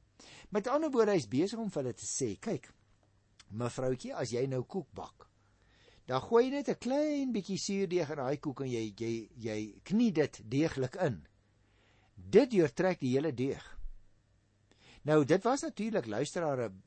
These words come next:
spreekwoord wat aan baie mense bekend was in daardie tyd. Gaan kyk maar byvoorbeeld, jy kry dit ook in Matteus dertien by vers drieëndertig. Wat was die betekenis daarvan?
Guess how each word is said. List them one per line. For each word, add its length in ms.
spreekwoord 720
wat 140
aan 120
baie 220
mense 240
bekend 360
was 180
in 120
daardie 320
tyd. 440
Gaan 220
kyk 220
maar 140
byvoorbeeld, 480
jy 120
kry 220
dit 160
ook 160
in 80
Matteus 400
dertien 460
by 120
vers 220
drieëndertig. 760
Wat 180
was 120
die 80
betekenis 560
daarvan? 400